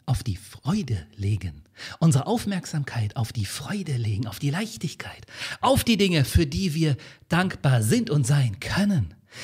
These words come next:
dann kreieren wir auch die liebevolle Welt, die wir alle haben wollen. Denn unsere innere Welt kreiert unsere äußere Welt.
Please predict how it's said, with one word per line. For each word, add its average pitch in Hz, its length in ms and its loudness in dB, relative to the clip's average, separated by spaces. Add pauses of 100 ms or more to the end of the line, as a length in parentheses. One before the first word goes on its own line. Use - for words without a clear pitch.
(200)
dann 208 340 2
kreieren 202 500 2
wir 180 140 2
auch 151 100 -4
die 185 140 0
liebevolle 185 680 2
Welt, 226 440 4 (920)
die 196 120 6
wir 196 120 4
alle 165 220 6
haben 127 300 6
wollen. 87 380 2 (600)
Denn 233 260 4
unsere 226 300 4
innere 233 380 4
Welt 214 440 4
kreiert 226 540 2
unsere 196 400 2
äußere 165 440 2
Welt. 113 440 0